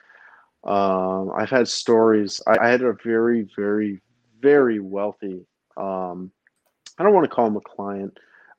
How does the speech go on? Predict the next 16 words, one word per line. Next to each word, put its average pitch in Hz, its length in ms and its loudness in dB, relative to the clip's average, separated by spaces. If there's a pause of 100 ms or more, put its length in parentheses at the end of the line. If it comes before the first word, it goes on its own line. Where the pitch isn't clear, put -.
Uh, 110 120 0
I 113 100 2
don't 120 120 2
wanna 117 140 0
call 101 280 -4
him 104 100 -6
a - 20 -8
patient - 480 -12
either, 98 380 -2
but 101 160 0
I 113 40 4
have 123 100 2
a - 20 -8
very 135 220 6
wealthy 110 420 0
individual 104 560 -4